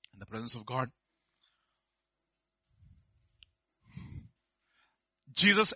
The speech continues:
at twelve challenges us. How will Jesus at thirty be? Phew.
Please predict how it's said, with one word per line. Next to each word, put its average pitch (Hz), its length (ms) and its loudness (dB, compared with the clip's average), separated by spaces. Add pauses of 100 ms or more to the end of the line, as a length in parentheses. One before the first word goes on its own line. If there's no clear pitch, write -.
at - 180 2
twelve 175 320 4
challenges 135 480 0
us. - 380 -8 (420)
How 123 180 -2
will 151 200 0
Jesus 139 360 -2
at 139 140 -4
thirty 135 300 0
be? 113 260 -4 (800)
Phew. - 260 -4